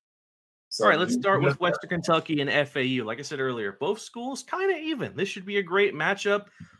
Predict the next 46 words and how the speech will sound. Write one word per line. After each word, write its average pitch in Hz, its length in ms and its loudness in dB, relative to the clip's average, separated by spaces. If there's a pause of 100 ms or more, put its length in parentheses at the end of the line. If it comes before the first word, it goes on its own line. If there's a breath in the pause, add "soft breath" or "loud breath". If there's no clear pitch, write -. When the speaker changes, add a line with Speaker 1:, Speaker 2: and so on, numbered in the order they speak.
(320 loud breath)
Speaker 2:
I 151 160 4
think 240 420 -4 (100)
I 175 140 4
will 175 220 -2
give 156 560 -6
the 131 260 -6
advantage 127 1040 -6 (540 soft breath)
very 156 500 2
slightly 156 680 -2
to - 200 -6
F 143 240 -4
A 143 120 0
U, 151 560 -6
who 139 200 -2
is, 120 220 -4
of - 160 -16
course, 113 220 -6
playing 110 300 -10
at 98 60 -10
home. 123 280 -6
You 98 100 -6
have 98 220 -4
the 85 200 -16 (440 soft breath)
Florida 110 260 -4
Heat 123 340 -8
backing 113 380 -4
you 101 200 -4
up. 131 200 0
And 98 220 -8
as 104 180 -10
we 104 80 -12
saw, 113 260 -2
N'Kosi 107 480 -10
Perry 117 280 -4
is 101 100 -8
having 113 240 -6
a 101 40 -8
great 107 340 -6
end 120 180 -6
of 104 60 -8
the 107 80 -8
season. 127 420 -6
I 101 80 -6
think 110 220 -12
he'll 113 180 -8
lead 113 280 -10